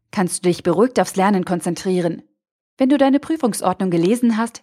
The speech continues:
gibt es keine Überraschungen mehr und du hast nur noch eines im Blick:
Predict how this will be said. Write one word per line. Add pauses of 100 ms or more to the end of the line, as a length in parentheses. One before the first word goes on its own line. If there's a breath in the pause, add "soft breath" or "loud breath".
(100)
gibt
es
keine
Überraschungen
mehr (280)
und
du
hast
nur
noch
eines
im
Blick: